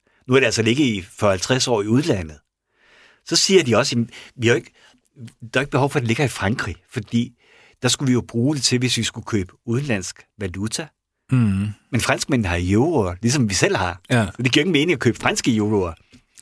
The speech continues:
Speaker 1: Men prøv at høre, det argument holder jo ikke, for I har jo, lige siden euroens start, har det jo ligget der. Så var det jo en idé, I skulle have fået, dengang I fødte, skabte euroen. Men det er først lige pludselig nu,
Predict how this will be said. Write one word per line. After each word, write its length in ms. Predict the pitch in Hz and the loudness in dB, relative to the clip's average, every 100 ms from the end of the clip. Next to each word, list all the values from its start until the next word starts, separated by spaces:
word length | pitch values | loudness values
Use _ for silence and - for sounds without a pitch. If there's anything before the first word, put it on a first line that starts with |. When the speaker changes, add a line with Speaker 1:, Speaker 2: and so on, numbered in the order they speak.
| - _ _ - _ _ - | -20 _ _ -20 _ _ -10
Speaker 1:
Men 100 | 107 | -2
prøv 160 | 135 | 2
at 40 | 120 | 2
høre, 140 | 135 - | 2 2
det 80 | |
argument 420 | 151 123 113 131 - - | 2 2 0 0 -6 -6
holder 260 | 120 120 | -2 0
jo 100 | 92 | 0
ikke, 120 | 131 | 0
for 120 | - 110 _ - | -2 -16 _ -4
I 100 | 117 | 0
har 120 | 113 | 2
jo, 200 | 98 87 - _ _ _ _ _ _ _ - | 2 -2 -10 _ _ _ _ _ _ _ -4
lige 140 | 135 | 0
siden 200 | 160 127 | 2 4
euroens 360 | 143 202 127 104 | 4 4 4 2
start, 360 | - 156 147 - _ _ _ _ - | 0 0 -2 -10 _ _ _ _ -2
har 100 | 131 | 0
det 120 | 127 | 4
jo 60 | 120 | 4
ligget 400 | 107 107 127 117 | 4 2 2 0
der. 100 | 90 - _ _ _ | -4 -8 _ _ _
Så 200 | 127 - | -2 0
var 120 | 127 | 0
det 100 | 113 | 2
jo 80 | 104 | 2
en 180 | 95 85 _ - | 0 -4 _ -8
idé, 140 | 104 | -4
I 140 | 156 135 | -2 -2
skulle 180 | - 104 | 0 0
have 60 | |
fået, 260 | 92 117 - | 4 4 4
dengang 440 | 120 113 104 - _ - | 2 0 -4 -6 _ -18
I 80 | |
fødte, 400 | 101 113 156 202 - _ _ _ | -6 2 2 2 -6 _ _ _
skabte 460 | - - - 214 101 | -6 -2 0 0 -2
euroen. 480 | 101 110 104 87 82 _ _ _ _ - | 0 2 0 -2 -8 _ _ _ _ -12
Men 120 | 95 | -2
det 100 | 107 | -2
er 40 | |
først 240 | - 180 - _ - | 2 0 -2 _ -2
lige 120 | 165 | -2
pludselig 360 | - 120 - 107 | 0 0 0 0
nu, 160 | 175 | 0